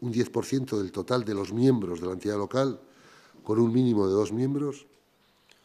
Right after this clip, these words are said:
y tendrá el grupo mixto idénticos derechos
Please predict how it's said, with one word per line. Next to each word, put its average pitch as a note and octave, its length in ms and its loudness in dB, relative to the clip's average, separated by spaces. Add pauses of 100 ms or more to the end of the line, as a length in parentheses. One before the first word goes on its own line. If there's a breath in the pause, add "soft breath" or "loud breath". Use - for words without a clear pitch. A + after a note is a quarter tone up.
(520 soft breath)
y A2 80 -12
tendrá A#2 380 2
el C3 100 6
grupo A#2 220 2
mixto C#3 520 0
idénticos A#2 520 0
derechos C3 520 0